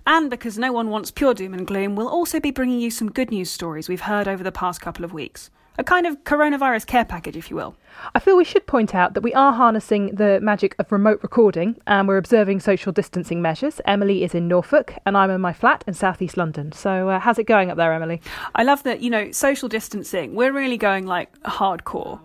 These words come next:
Speaker 1: You know, so it's two meters apart, we're, like, three hundred miles apart. So, you know, <laughs> that is how you practice it well.
Speaker 2: Can't be too safe.
Speaker 1: You can't
Speaker 2: Can't
Speaker 1: be
Speaker 2: be too
Speaker 1: too
Speaker 2: safe.
Speaker 1: safe. Um,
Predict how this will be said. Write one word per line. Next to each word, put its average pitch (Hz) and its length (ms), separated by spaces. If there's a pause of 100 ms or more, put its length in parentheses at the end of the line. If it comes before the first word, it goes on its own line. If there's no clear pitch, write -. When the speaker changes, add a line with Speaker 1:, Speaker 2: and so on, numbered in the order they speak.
(220)
Speaker 1:
You 220 100
know, 190 180
so 214 140
it's - 140
two 285 260
meters 277 300
apart, 254 440
we're, 240 140
like, 214 240
three 220 300
hundred 190 280
miles 139 240
apart. - 360 (260)
So, 185 340 (200)
you 262 100
know, 254 180
<laughs> - 60
that 277 320
is 233 140
how 214 180
you 208 160
practice - 480
it - 140
well. 190 140
Speaker 2:
Can't 311 200
be 285 80
too 269 220
safe. 180 360
Speaker 1:
You 226 120
can't 254 220
Speaker 2:
Can't 214 40
Speaker 1:
be 208 60
Speaker 2:
be 196 40
too 240 120
Speaker 1:
too 233 80
Speaker 2:
safe. 185 260
Speaker 1:
safe. - 60 (360)
Um, 320 360